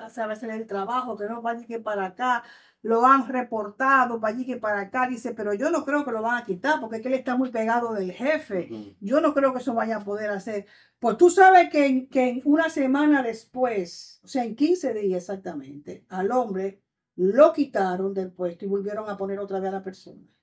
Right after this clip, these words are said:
Speaker 2: Ujú.
Speaker 1: En
Speaker 2: Vaya.
Speaker 1: quince días también. ¿Entiendes lo que te quiero decir? O sea,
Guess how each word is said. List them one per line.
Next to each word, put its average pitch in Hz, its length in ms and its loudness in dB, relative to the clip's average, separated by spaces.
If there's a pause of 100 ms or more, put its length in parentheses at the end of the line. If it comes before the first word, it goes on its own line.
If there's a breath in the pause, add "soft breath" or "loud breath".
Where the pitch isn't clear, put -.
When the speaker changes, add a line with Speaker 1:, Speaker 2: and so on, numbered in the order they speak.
(100)
Speaker 2:
Ujú. 120 140 -16 (100)
Speaker 1:
En 226 180 -4
Speaker 2:
Vaya. - 160 2
Speaker 1:
quince 311 280 0
días 208 300 -4
también. 143 340 -12 (1040)
¿Entiendes 233 380 0
lo 392 60 2
que 381 80 2
te 359 100 -2
quiero 349 200 0
decir? 233 400 -2 (260 soft breath)
O 220 100 -8
sea, 220 460 0